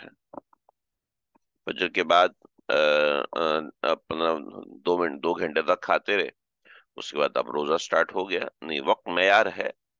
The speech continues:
معیار کا مطلب ہے کہ کمپلیٹلی اس کو پورا کرنا ضروری ہے۔ ایسے عرفات میں، عرفات میں آپ آگے، اب ظہر کے بعد یا جب بھی آپ نے سٹارٹ اپ کیا تو اس سٹارٹ اپ سے وقت شروع ہوتا ہے اور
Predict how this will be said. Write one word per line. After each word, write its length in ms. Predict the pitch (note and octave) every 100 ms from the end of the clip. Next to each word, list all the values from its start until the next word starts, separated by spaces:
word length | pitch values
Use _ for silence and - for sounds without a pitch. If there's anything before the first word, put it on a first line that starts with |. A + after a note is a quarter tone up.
| -
معیار 200 | D#2+ F2
کا 140 | -
مطلب 340 | F2 E2 E2+ D#2+
ہے 100 | F#2+
کہ 220 | - F#2 -
کمپلیٹلی 640 | F#2+ D#2 E2+ F#2+ E2+ F2+
اس 120 | F2
کو 100 | -
پورا 240 | C#2+ D2 C#2+
کرنا 300 | - G#1+ G1+
ضروری 500 | - G1+ G1+ G1+ -
ہے۔ 40 | - _ _ _ _ _ _ _ _ _ _ _ _ _ - - - - _ -
ایسے 280 | - - G#2
عرفات 440 | F#2+ G2+ G2+ G#2
میں، 240 | G2+ G2+ G#2+ - _ _ _ _ _ _ _ _
عرفات 520 | - E2 - F#2+ -
میں 120 | G2 -
آپ 140 | D#2+ - -
آگے، 500 | D#2 E2+ C#2 C2 - _
اب 220 | D#2+ D2+ D2+
ظہر 360 | E2+ F#2 G2+ -
کے 120 | D#2
بعد 300 | D#2+ D#2 D#2+ E2+ -
یا 180 | E2 E2
جب 140 | F2+ G2
بھی 220 | F#2+ F#2
آپ 140 | E2
نے 140 | F2 E2+
سٹارٹ 280 | - D2+
اپ 140 | D2+ -
کیا 340 | - A1+ G1+ - _ _ _ _
تو 360 | G2 G#2 G#2+ -
اس 300 | - G#2+ -
سٹارٹ 420 | - - G2+ G#2+
اپ 180 | A#2 G#2+
سے 220 | - A#2
وقت 240 | G2 G#2+ -
شروع 320 | - A2 A2
ہوتا 380 | F2+ - F2+ F#2+
ہے 220 | G2 G2+
اور 420 | - - E2+ F#2